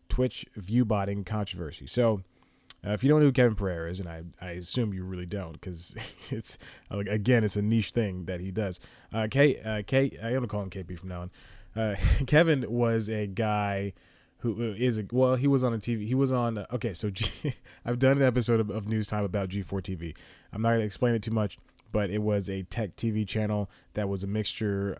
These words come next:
of, or that was a combination of, uh, tech T V and some other channel. And so Tech T V turned into G four T V,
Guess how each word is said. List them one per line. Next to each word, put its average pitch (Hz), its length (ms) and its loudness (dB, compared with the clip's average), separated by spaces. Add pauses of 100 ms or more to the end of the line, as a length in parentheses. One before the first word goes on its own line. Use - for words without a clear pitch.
of, 95 360 -6
or 101 220 -4
that 107 120 -2
was 107 100 -2
a 107 40 -4
combination 107 560 -2
of, 92 320 -6
uh, 87 380 -6
tech 127 220 -2
T 131 140 -2
V 120 420 0
and 98 360 -4
some 104 200 -4
other 95 140 -4
channel. 65 340 -8 (360)
And 110 140 -4
so 104 360 2
Tech 123 200 -2
T 127 100 -8
V 120 140 0
turned 110 200 -2
into 104 140 -2
G 101 220 -2
four 110 220 0
T 107 180 -2
V, 98 260 -2